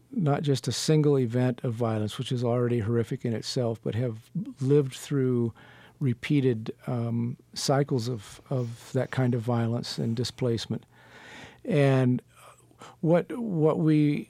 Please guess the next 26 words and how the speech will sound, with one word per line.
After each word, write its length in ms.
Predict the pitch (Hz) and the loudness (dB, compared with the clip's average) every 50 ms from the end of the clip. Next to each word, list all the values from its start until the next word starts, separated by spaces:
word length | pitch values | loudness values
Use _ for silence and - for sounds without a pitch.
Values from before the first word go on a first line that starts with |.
| _ - - | _ -16 -14
were 460 | 220 202 208 185 170 151 147 143 135 | -10 -6 -4 -2 2 4 4 4 4
exploring 920 | 135 127 - - - - - 170 180 196 208 175 120 107 101 104 120 123 - - _ _ - - - - - - - - _ - | 2 0 -2 -4 -6 -2 0 2 4 6 6 4 4 2 0 0 -2 -2 -4 -8 _ _ -20 -20 -20 -20 -20 -20 -20 -16 _ -2
was 340 | 160 143 147 143 123 123 | 2 4 4 4 4 4
that 160 | 131 139 - - | 2 2 2 2
so 240 | - - 170 170 | 2 4 6 6
much 280 | 170 170 170 160 - - | 6 6 6 4 4 2
of 160 | 147 135 120 123 | 2 2 2 0
the 420 | 120 123 120 117 113 110 110 - - - - | 0 2 2 2 2 0 0 -2 -6 -8 -6
literature 560 | 147 135 135 139 135 143 139 - - 139 120 | 0 2 4 4 4 2 0 0 0 0 0
that's 240 | 110 117 117 - - | 0 0 -4 -4 -4
written 340 | 131 127 127 - - 120 120 | -2 -2 -2 -2 0 0 0
about, 420 | 113 107 113 110 110 107 107 - - _ _ - - - | 0 0 -2 -2 -2 -2 -2 -4 -8 _ _ -18 -12 -8
um, 440 | 113 110 107 107 107 107 110 - - _ _ _ _ _ - - | -6 -4 -4 -4 -4 -4 -6 -6 -10 _ _ _ _ _ -20 -18
healing, 680 | - - - 165 156 151 143 139 139 131 131 135 - | -14 -2 0 2 4 4 4 4 2 2 0 -2 -4
uh, 60 | 139 120 | -8 -8
trauma 360 | - - 139 127 123 127 127 | -2 0 2 2 4 2 0
healing 400 | 120 - 135 127 123 123 120 117 | 0 0 0 0 0 0 0 0
in 80 | 117 110 | 0 -2
particular 540 | - 117 - - 123 117 - 117 117 117 113 | -4 -4 -4 -4 -4 -2 -2 -2 0 0 0
in 60 | 107 | 0
the 40 | 107 | -2
field 260 | - - 127 120 110 | -2 -2 -2 -2 -2
that 80 | 113 120 | -2 -2
we 140 | 120 120 113 | -2 0 0
work 300 | 113 117 113 107 - - | 0 0 -2 -4 -4 -4
with, 300 | 117 113 107 - - | -2 -2 -2 -4 -8